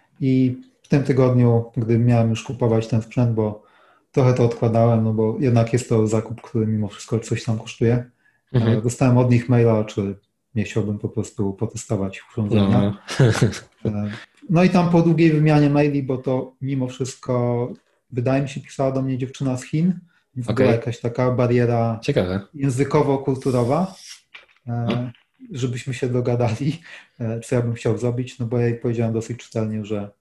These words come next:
Speaker 1: jeśli to urządzenie mi się spodoba,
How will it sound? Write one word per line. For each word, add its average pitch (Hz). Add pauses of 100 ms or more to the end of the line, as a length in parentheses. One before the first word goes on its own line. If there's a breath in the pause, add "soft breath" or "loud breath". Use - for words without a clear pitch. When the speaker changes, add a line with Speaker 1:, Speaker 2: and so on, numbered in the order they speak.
(1000)
Speaker 1:
jeśli 135
to 151
urządzenie 143
mi 135
się 131
spodoba, 123